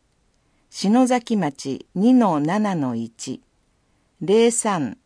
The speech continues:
五六六六一三三一。内科。三件。キュアステーション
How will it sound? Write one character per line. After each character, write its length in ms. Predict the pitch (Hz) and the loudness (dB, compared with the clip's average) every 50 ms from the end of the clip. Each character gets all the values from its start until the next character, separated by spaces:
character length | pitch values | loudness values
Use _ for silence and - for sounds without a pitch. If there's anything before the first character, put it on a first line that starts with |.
| _ _ _ _ _ _ _ - | _ _ _ _ _ _ _ -10
五 280 | 175 170 202 240 269 269 | -2 2 4 4 6 6
六 280 | 269 262 262 - 202 175 | 4 2 0 0 -2 0
六 300 | 170 156 - - 175 160 | 0 -2 -2 -4 -2 -2
六 420 | 165 160 _ - 143 131 113 - _ _ _ _ | -2 -4 _ -6 -8 -8 -8 -10 _ _ _ _
一 260 | - - 165 160 - - | -12 -10 -10 -8 -8 -8
三 380 | - - 247 233 208 170 131 | -4 -2 -2 -2 0 -2 -4
三 400 | - - 165 160 156 156 151 143 139 | -6 -6 -8 -6 -4 -2 -2 -2 -2
一。 380 | 135 - - - 117 117 - _ _ _ _ _ _ _ _ _ _ _ _ _ _ _ _ _ _ _ _ _ _ _ _ _ _ _ _ _ _ _ _ _ _ - | -4 -6 -10 -14 -14 -16 -16 _ _ _ _ _ _ _ _ _ _ _ _ _ _ _ _ _ _ _ _ _ _ _ _ _ _ _ _ _ _ _ _ _ _ -8
内 320 | 156 170 185 208 220 220 | -4 -2 0 0 0 -2
科。 360 | 220 _ - - 196 180 - _ _ _ _ _ _ _ _ _ _ _ _ _ _ _ _ _ _ | -4 _ -8 -4 -4 -4 -4 _ _ _ _ _ _ _ _ _ _ _ _ _ _ _ _ _ _
三 480 | - - - - 269 277 269 262 226 | -10 -8 -2 2 4 4 6 4 2
件。 480 | 240 _ - 165 156 139 131 123 - - _ _ _ _ _ _ _ _ _ _ _ _ _ _ _ _ _ _ _ _ _ _ _ - | 0 _ -6 -2 -2 -2 -2 -4 -6 -10 _ _ _ _ _ _ _ _ _ _ _ _ _ _ _ _ _ _ _ _ _ _ _ -16
キ 220 | - - 202 220 | -6 -2 0 2
ュ 40 | 240 | 2
ア 120 | 254 254 247 | 2 0 -2
ス 160 | - - - | -4 -4 0
テ 180 | 247 233 233 | 2 2 2
ー 40 | 233 | 2
シ 180 | 226 - - 156 | 0 -2 -4 -4
ョ 80 | 151 | -4
ン 200 | 147 139 131 - | -2 -4 -6 -8